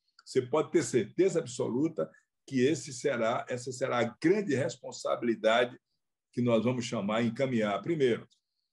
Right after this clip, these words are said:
para a Procuradoria-Geral da República, depois para a Câmara dos Deputados e depois denunciá-los à Corte de Haia. Crime contra a vida, crime contra a humanidade,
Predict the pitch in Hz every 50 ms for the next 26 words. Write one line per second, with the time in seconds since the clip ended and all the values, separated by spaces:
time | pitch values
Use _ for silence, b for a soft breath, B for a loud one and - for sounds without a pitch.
0 | _ _ - 113 107 107 104 98 98 98 - - - 123 117 117 127 120 117 110
1 | 110 104 110 117 110 98 104 98 101 98 - 82 87 - - _ 110 123 143 156
2 | 147 - _ _ _ - - _ _ _ - 113 107 - - 123 120 - - -
3 | 135 123 - - _ - 143 151 175 190 190 180 160 135 123 113 113 107 95 98
4 | 110 107 - _ - 135 - 165 - - - - - _ _ _ _ 127 120 135
5 | 143 - 127 - 139 147 151 135 127 147 143 143 143 135 127 - 123 113 113 123
6 | 139 135 120 110 120 107 - - _ - 127 147 156 131 123 - - 151 147 175
7 | 160 123 117 120 117 110 101 98 87 - _ _ _ _ _ _ _ _ - -
8 | 143 147 160 170 170 175 175 175 - - _ _ _ _ _ _ _ _ _ _
9 | _ _ _ _ _ _ _ - 143 147 147 147 131 117 110 - 127 143 147 127
10 | 104 104 - - _ _ _ _ _ _ _ _ - 139 147 156 160 160 160 156
11 | 143 - - 160 180 180 - 156 151 156 151 143 120 104 117 120 113 98 87